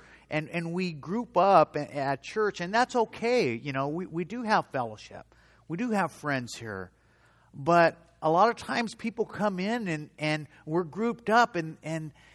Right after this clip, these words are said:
and we see people come in and they leave, and they come in and they leave year after year. We don't even know their names. Um, we should gather them in.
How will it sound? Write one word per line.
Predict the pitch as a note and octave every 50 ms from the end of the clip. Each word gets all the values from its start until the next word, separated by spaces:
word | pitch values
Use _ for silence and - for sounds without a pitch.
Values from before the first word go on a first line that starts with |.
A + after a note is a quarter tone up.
| - -
and | D3+ D#3+ E3+
we | F3+ G3+ G3+ E3+
see | - - A3 G#3+
people | - - G#3+ G#3 G3+ G3
come | - - - G3+ G3+ G3 G3
in | A3 B3 A#3+ A3
and | E3+ D3
they | C#3+ C#3+
leave, | D#3 F3 G3+ A#3+ B3+ A#3+ F3+ C#3
and | C3+ C3
they | C3+ C3
come | - - F#3+ F#3+ F#3
in | F#3+ G3 G3+
and | F3 D#3 D3+
they | D3+ D3 C#3+
leave | D3 D#3+ F#3+ A3 B3 A#3 F#3+ D#3 C3+ - - - - - - _
year | C#3+ D3+ G3 G#3+ A3+ G#3
after | F#3 F3 F3 - D#3 D3
year. | D3+ E3 F#3 A3+ A3 F3
We | D3 C#3+ C#3+
don't | D3 F3 F#3+ G3 F#3+
even | E3+ D3 D3 C#3
know | C#3+ D3 D3+ C3+
their | B2+ A#2+
names. | A#2+ C3+ E3 F#3 D#3+ - - - - _ - - - - - _ _ _ _ _ _ _ _ _ _ _ _ _ _ _ _ _ _ - -
Um, | - C#3 C#3+ C3 C3 C3 B2 B2 B2+ B2 - _ _ _ _ _ _ _ _ _ _ _ _ _ _ _ _ _ _ _ _ _
we | - C3+ C3
should | - - D3 C3
gather | C3+ C3 C3+ C3+ C3 B2 A2
them | G#2+ A2+ G#2 G#2+
in. | B2+ C#3+ A#2